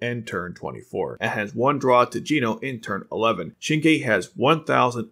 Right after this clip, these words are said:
eight hundred ninety-two kills, as he's the only character to take out two carrying class airships in the entire series. This gives him the most kills of any character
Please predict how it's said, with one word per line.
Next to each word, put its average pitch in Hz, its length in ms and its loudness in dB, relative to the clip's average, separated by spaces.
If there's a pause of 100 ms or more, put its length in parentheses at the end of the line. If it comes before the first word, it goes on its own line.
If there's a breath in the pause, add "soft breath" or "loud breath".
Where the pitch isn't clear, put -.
eight 139 200 0
hundred 123 340 0
ninety-two 110 580 -4
kills, 151 380 4 (160 soft breath)
as 123 240 4
he's 120 100 -2
the 120 160 2
only 143 260 4
character 135 540 4
to 127 80 0
take 117 240 2
out 110 220 2
two 143 280 0
carrying 131 460 4
class 104 520 0
airships 143 600 2
in 127 120 -2
the 131 100 -2
entire 90 380 -4
series. 95 480 0 (120)
This 151 200 6
gives 135 300 6
him 120 140 0
the 110 80 2
most 131 360 2
kills 127 240 4
of - 120 -4
any 123 180 -2
character 139 540 2